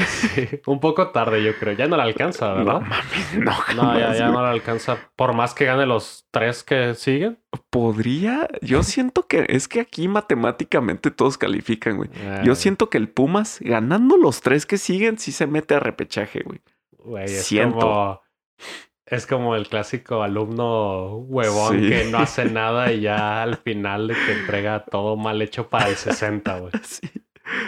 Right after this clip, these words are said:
Speaker 2: Te, te, te llegó a tocar de esos, güey, y
Speaker 1: Sí. No, yo era de esos, güey.
Speaker 2: <laughs> No, yo también.
Speaker 1: <laughs> Pues, ¿pa' qué te miento, güey? Yo soy el Pumas en la escuela.
Speaker 2: Sí, sí, pero aquí estamos, güey.
Speaker 1: <laughs> Sí, güey.
Speaker 2: Yo soy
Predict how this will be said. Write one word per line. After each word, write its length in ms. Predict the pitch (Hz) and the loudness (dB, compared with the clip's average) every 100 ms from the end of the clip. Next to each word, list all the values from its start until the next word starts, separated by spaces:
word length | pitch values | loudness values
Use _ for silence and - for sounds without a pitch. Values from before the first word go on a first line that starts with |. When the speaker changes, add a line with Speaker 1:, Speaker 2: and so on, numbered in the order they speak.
| - | -10
Speaker 2:
Te, 140 | - 110 | -6 -4
te, 240 | - 98 | -2 -2
te 220 | - - | 0 0
llegó 240 | 95 101 113 | 0 0 0
a 60 | |
tocar 440 | - 113 - 113 110 | 0 -2 2 2 2
de 100 | 117 | 2
esos, 300 | - 160 - | 0 -2 -2
güey, 220 | 131 117 | -2 -2
y 180 | - - | -4 -4
Speaker 1:
Sí. 400 | 90 90 95 104 | -6 -8 -12 -10
No, 160 | 120 113 | -4 0
yo 120 | 113 | 2
era 140 | 117 123 | 0 0
de 100 | 110 | -2
esos, 220 | - 110 | -4 -10
güey. 120 | 101 107 - - | -10 -12 -8 -8
Speaker 2:
<laughs> 240 | - - - | -6 -8 -6
No, 180 | 190 110 | -2 2
yo 180 | - 135 | 2 2
también. 340 | 123 - - - | 0 -2 -2 -2
Speaker 1:
<laughs> 480 | 269 233 - - - | -2 -2 0 0 0
Pues, 200 | 131 - | -2 -4
¿pa' 240 | _ 117 | _ -2
qué 120 | - | 0
te 140 | 113 123 | 0 0
miento, 400 | 120 117 - 113 | 0 -2 -2 -4
güey? 120 | 101 339 320 240 208 | 0 0 0 0 2
Yo 80 | 156 | 4
soy 180 | 151 135 | 4 4
el 220 | 139 135 | 2 2
Pumas 360 | 135 127 123 113 | 0 2 0 -2
en 80 | 113 | -2
la 60 | 107 | -2
escuela. 440 | - 113 110 107 117 | -4 -6 -6 -6 -8
Speaker 2:
Sí, 320 | - 104 104 | -2 0 0
sí, 200 | - - - | -2 -8 0
pero 300 | - 104 98 | 2 2 0
aquí 320 | 131 - - | -4 -4 -2
estamos, 420 | 123 - 104 104 98 | -2 0 0 0 2
güey. 220 | 104 160 | 4 4
Speaker 1:
<laughs> 0 | |
Sí, 380 | - 143 139 127 | 4 2 2 2
güey. 180 | 117 147 | 0 0
Speaker 2:
Yo 60 | |
soy 420 | 117 240 - 160 | 2 2 4 4